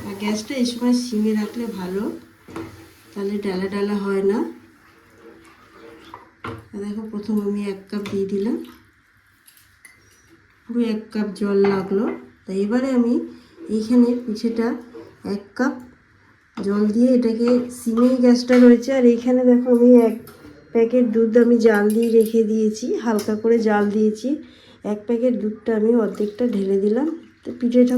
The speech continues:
খুব সুন্দর খেতে হয় এই দুধটা দিয়ে করলে। তাই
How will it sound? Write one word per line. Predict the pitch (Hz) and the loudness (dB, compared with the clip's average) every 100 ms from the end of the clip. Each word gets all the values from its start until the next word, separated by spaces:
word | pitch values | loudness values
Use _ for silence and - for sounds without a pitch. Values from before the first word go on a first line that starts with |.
| 247 | 0
খুব | 247 - | -2 -4
সুন্দর | 220 220 233 233 | -4 0 0 0
খেতে | 226 214 240 220 | -2 0 2 2
হয় | 226 277 | 2 2
এই | 247 208 | 2 2
দুধটা | 208 208 226 | -4 -4 -4
দিয়ে | 220 226 240 | 0 0 0
করলে। | 226 214 220 277 494 - _ _ _ _ _ _ _ _ - - - - - - - - - - _ - - - - - - | 2 0 4 2 0 -8 _ _ _ _ _ _ _ _ -20 -20 -20 -20 -20 -10 -10 -10 -16 -20 _ -20 -20 -20 -20 -20 -8
তাই | 233 | 2